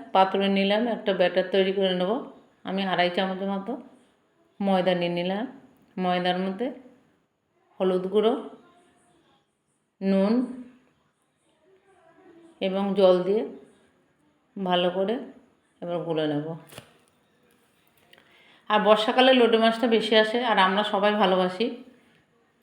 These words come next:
খেতে। আমাদের বাড়ির ছোটো থেকে বড় সবাই রিমি তো ভীষণই ভালোবাসে খেতে। আর এইভাবে চুবিয়ে নিই।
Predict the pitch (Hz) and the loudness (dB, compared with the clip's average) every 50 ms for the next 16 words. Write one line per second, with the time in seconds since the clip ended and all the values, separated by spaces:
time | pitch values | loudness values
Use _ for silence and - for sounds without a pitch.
0 | _ _ _ _ _ _ _ _ - 202 190 - - 196 220 269 - - - - | _ _ _ _ _ _ _ _ -4 -4 -4 -2 -2 -4 -4 -4 -8 -14 -18 -20
1 | - _ _ _ _ _ _ - 180 190 190 196 196 208 208 214 214 - 220 196 | -20 _ _ _ _ _ _ -6 -2 0 0 2 2 2 2 0 0 0 -2 -2
2 | 185 190 185 202 190 214 208 190 190 180 190 190 190 202 180 170 180 180 196 220 | 0 0 -2 0 0 0 2 2 2 2 2 -2 -2 0 -2 0 0 -2 -2 -4
3 | - - - - _ _ - _ _ - _ _ _ _ _ _ _ _ _ _ | -8 -14 -20 -20 _ _ -20 _ _ -20 _ _ _ _ _ _ _ _ _ _
4 | _ _ _ - 208 196 214 214 214 208 202 240 220 220 220 196 - 233 233 233 | _ _ _ -6 -2 -2 0 0 0 0 0 0 2 2 0 0 2 2 2 4
5 | 226 220 202 190 190 185 185 180 - - 208 196 208 175 165 180 190 233 - - | 4 4 2 2 2 2 0 0 -2 -4 -6 -4 -4 -4 -2 -2 -4 -4 -4 -12
6 | - - - - _ _ _ _ _ _ _ _ _ _ _ _ _ _ _ _ | -20 -20 -20 -20 _ _ _ _ _ _ _ _ _ _ _ _ _ _ _ _
7 | _ _ _ _ _ _ _ _ _ - - 202 196 190 185 190 196 190 208 202 | _ _ _ _ _ _ _ _ _ -10 -4 0 0 0 2 0 -2 -2 -4 -6
8 | - - 190 180 196 190 196 202 202 208 262 | -6 -6 -4 0 0 0 2 2 0 -2 -4